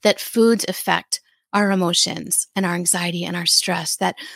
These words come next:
movement, our exercise, you know, all of these other pieces affect who we are, and really putting all that into my own practice. And then him kind of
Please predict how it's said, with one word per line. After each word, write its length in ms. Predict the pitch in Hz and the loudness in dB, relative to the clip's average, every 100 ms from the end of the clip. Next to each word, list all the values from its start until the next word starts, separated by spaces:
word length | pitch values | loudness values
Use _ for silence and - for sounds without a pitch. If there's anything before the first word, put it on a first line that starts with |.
| - | -4
movement, 680 | 214 226 247 240 202 160 156 - | 4 6 6 4 0 -2 -4 -8
our 160 | 202 - | -8 -4
exercise, 1000 | 208 - - 185 - 165 165 - - - | -4 0 0 2 0 0 -2 -4 -4 -4
you 60 | |
know, 180 | 180 175 - | -4 -6 -8
all 200 | 202 269 | -6 -4
of 100 | 277 | 0
these 220 | 226 - | 0 0
other 260 | 208 208 190 | 0 -2 -2
pieces 720 | - - 202 - - - - - - - | -4 -8 0 2 2 0 -2 -2 -20 -12
affect 560 | - 190 - 196 - - _ _ _ _ | -8 -6 0 0 0 -8 _ _ _ _
who 160 | 226 196 | 2 4
we 240 | 190 190 - | 4 0 0
are, 340 | 180 165 165 | 0 0 0
and 140 | 185 202 | 0 0
really 260 | 208 190 - - - | 0 -2 -4 -18 -2
putting 280 | - 233 202 | 2 4 4
all 240 | 190 196 | 4 4
that 220 | 190 180 190 | 4 2 2
into 240 | 190 - | -2 0
my 180 | 175 180 | -2 -2
own 240 | 190 185 180 | -2 -2 -2
practice. 640 | - 180 - 175 180 - | -4 -6 -6 -6 -4 -2
And 160 | 208 202 | 0 2
then 140 | 185 - - - _ | 0 -2 -16 -20 _
him 460 | - - 277 262 240 - | -12 0 4 4 4 -2
kind 300 | - 233 202 | -4 0 2
of 160 | 185 | 2